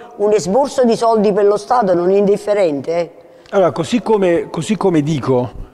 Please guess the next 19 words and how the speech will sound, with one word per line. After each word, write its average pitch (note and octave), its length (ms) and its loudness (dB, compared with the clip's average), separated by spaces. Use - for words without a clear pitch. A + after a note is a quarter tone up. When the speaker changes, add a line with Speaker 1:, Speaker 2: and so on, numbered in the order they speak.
Speaker 2:
così D3 280 -4
come D#3 200 0
ho C#3+ 100 2
detto, C3 520 0
no? D#3 240 -4
Che, C#3+ 340 -4
eh, C3 540 -8
insomma, B2 560 -10
eh, B2+ 760 -14
per - 140 -20
quanto E3 280 -2
riguarda C#3 960 -2
la C3+ 200 -6
gestione D#3 440 -2
dei D3 120 0
dibattimenti, C#3 1040 -2
eh, B2+ 300 -10
come - 160 -10
dire, C#3 260 -2